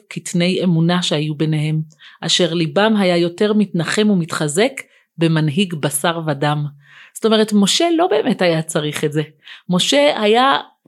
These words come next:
מאה אחוז בטריה מלאה על הקדוש ברוך הוא. הוא באמת לא היה לו פקפוק בדרך, והוא יכל ללכת אחרי ענן רנדומלי במדבר. אבל היה שם את כל העם,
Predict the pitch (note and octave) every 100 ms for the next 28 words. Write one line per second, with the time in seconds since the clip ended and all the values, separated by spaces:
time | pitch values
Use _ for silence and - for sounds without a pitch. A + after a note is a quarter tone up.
0 | _ _ _ _ G3 B3 C#4+ A#3+ G3+ -
1 | A#3 B3 G#3 F3+ G3+ A#3 B3+ A3 G3 F#3
2 | A3 B3+ - - F3+ F3+ F#3+ B3 B3 C4+
3 | A3 F3+ D3 F3+ F3+ F3+ F3+ A#3+ B3 B3
4 | C#4 C#4 C#4 D4 G#3 - B3 A3+ B3 B3+
5 | B3+ G3+ G3+ F3+ - A#3 B3+ G#3 A3 B3
6 | A#3 - G3 F#3 F3+ F#3 G#3 G#3+ G3 E3
7 | E3+ F3 F3 D#3 D3 D3 E3 C#3+ - -
8 | - - - - D#3+ E3 F3 A3 C4+ A3
9 | F#3 - G#3+ G#3 - G3+ F#3+